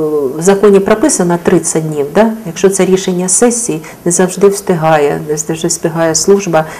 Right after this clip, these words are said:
опрацювати цей документ. Ну, ми, ми дійшли вже згоди з, е, рядом служб. Не секрет, ми ж сталкивались з тим, що іноді стучим, стучим в двері, да?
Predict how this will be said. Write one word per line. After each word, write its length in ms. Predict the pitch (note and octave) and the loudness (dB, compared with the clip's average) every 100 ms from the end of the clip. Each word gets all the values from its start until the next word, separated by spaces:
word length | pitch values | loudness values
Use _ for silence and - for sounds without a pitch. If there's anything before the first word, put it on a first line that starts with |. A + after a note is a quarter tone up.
| - | -8
опрацювати 560 | D#3+ F3 E3+ F3+ F3+ E3+ | -4 -2 0 0 -2 -2
цей 180 | - E3+ | -2 -4
документ. 440 | E3 D#3+ D#3+ D#3 G3 | -4 -6 -6 -6 -4
Ну, 260 | G#3+ A3 E3+ D3 E3+ F#3 F3+ | -4 -2 -6 -8 -12 -8 -2
ми, 180 | G3 F#3 E3 | 0 0 2
ми 140 | G3+ | 2
дійшли 360 | F#3+ F3 - F3+ | 2 0 2 2
вже 180 | F3 | 2
згоди 420 | E3 E3+ G3+ E3+ D#3+ | 0 0 2 0 -2
з, 320 | - - - | -6 -10 -8
е, 40 | C3+ D3 C#3+ D3+ | -8 -8 -8 -4
рядом 280 | E3+ E3 D#3 | -4 -4 -4
служб. 380 | - A3 A3+ - - - - | 0 0 0 -6 -14 -16 -6
Не 80 | F#3 | -4
секрет, 380 | F#3+ G3 E3+ C#3+ | -2 0 0 0
ми 140 | C#3 | -4
ж 60 | G#3+ | -6
сталкивались 1080 | - - F3+ C#3+ D#3 D3 D3 D3+ C#3 - - | -6 -2 0 0 -2 -6 -6 -8 -6 -6 -6
з 160 | - - | -8 -2
тим, 280 | C4 B3+ | -2 0
що 300 | G#3+ - - - - - - | -2 -4 -4 -6 -12 -16 -4
іноді 280 | F3 E3+ D#3 | -2 0 0
стучим, 400 | - F#3+ - D4+ C#4+ | -2 -4 -2 -6 -8
стучим 440 | - - A3+ A#3+ G#3+ | -8 -4 -2 0 0
в 180 | G#3+ F3+ | 0 -2
двері, 300 | F#3+ F3 F3 | 0 0 0
да? 200 | A#3 | -2